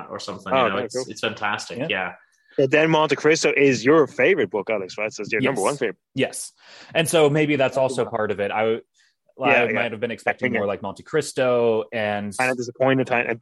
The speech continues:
Speaker 2: a bit, I suppose, right? After
Speaker 3: Um, not exactly. I, I don't think I was disappointed. I certainly had problems with some
Speaker 1: Mm.
Speaker 3: areas, but I, I'd still say it's, uh, I'd grade it an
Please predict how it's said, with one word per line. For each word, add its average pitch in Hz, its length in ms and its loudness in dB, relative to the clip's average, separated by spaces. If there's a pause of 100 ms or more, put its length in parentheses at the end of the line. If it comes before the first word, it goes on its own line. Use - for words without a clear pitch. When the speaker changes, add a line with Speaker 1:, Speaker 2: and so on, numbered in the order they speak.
Speaker 2:
a 143 80 2
bit, 123 280 0 (160)
I 113 60 -6
suppose, 107 340 -4
right? 107 240 -4 (240)
After 320 280 -2
Speaker 3:
Um, 339 240 -8 (400)
not 370 160 -4
exactly. 131 560 -2
I, 147 220 -2
I - 20 2
don't 247 100 -2
think 254 140 -2
I 202 40 2
was 139 100 -2
disappointed. 131 680 -6
I 120 80 0
certainly 156 400 -2
had 113 260 -4
problems 107 640 -4 (260)
with 110 180 -4
some 101 200 -4
Speaker 1:
Mm. 135 120 -2
Speaker 3:
areas, 110 560 -2
but 113 200 2 (440)
I, 143 240 2 (400)
I'd 170 180 -2
still 262 300 -4
say 131 280 2
it's, - 400 -8 (440)
uh, 131 140 -10 (140)
I'd 123 200 -4
grade 135 260 0
it 117 100 2
an 101 120 -4